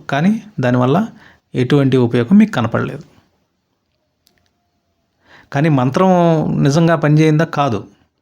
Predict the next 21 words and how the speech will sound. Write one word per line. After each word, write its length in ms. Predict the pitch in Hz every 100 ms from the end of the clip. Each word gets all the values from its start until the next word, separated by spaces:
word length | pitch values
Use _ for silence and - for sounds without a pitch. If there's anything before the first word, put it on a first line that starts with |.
| _
మంత్రానికి 560 | 131 123 127 147 143 143
ఆ 100 | 151
శక్తి 340 | - 127 - 151 139
ఉంది. 240 | 160 147 - - _ _ _ _ _ _ _ _ _ _ _ - _ _
ప్రతి 300 | - - 196 226
మంత్రానికి 600 | 202 170 160 160 156 214
శక్తి 340 | 196 156 - 147
ఉంది, 280 | 123 110 - _ _ _
అద్భుతమైనటువంటి 920 | 120 131 156 156 147 139 135 131 123 - 151
శక్తి 280 | - 127 -
ఉంది. 220 | 120 107 - _ _ _ _ _ _
మంత్రానికి 520 | 135 117 117 165 160 143
సాధ్యం 380 | 131 135 147 139
కానిది 380 | 131 131 127 196 202
అంటూ 220 | 135 123 170 147 117
ఏదీ 160 | 123
లేదు. 220 | 120 110 - _ _ _ _ _ _ _ _
అయితే 200 | 139 139
అవి 160 | 196 165 139
జాగృతం 460 | 127 123 123 165 180
కాలేదు. 460 | 185 113 117 123